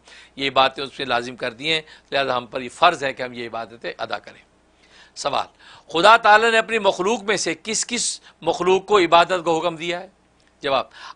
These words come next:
आदमी और जिन्नों को इबादत करने का हुक्म दिया है। आदमी और जिन्नों को हुक्म दिया है, इन, इन्हें दोनों को,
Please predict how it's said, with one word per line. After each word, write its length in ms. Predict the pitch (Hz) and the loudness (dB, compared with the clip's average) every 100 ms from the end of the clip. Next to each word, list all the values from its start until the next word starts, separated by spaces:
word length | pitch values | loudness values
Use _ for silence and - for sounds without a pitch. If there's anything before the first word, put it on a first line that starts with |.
| - | 4
आदमी 340 | 160 190 214 226 | 6 6 4 2
और 140 | 220 | 2
जिन्नों 340 | 156 175 196 247 | 0 0 4 4
को 120 | 220 | 6
इबादत 300 | 190 190 185 | 6 6 4
करने 280 | 190 175 180 | -2 0 0
का 60 | |
हुक्म 280 | 156 139 143 | 0 0 -6
दिया 200 | 120 113 | -10 -14
है। 120 | 104 _ _ _ _ _ _ _ | -16 _ _ _ _ _ _ _
आदमी 300 | 151 180 190 | 4 4 4
और 60 | 202 | -4
जिन्नों 320 | 151 180 180 | -4 -6 -4
को 100 | 170 156 | -2 -2
हुक्म 240 | 139 156 | -2 -6
दिया 260 | 139 151 175 | -2 4 6
है, 160 | 196 - - - _ | 4 0 -12 -20 _
इन, 280 | 196 202 190 160 | -4 -4 -6 -8
इन्हें 540 | 196 208 208 147 143 | 0 4 4 2 -2
दोनों 300 | 170 220 233 | 0 2 2
को, 160 | - | 2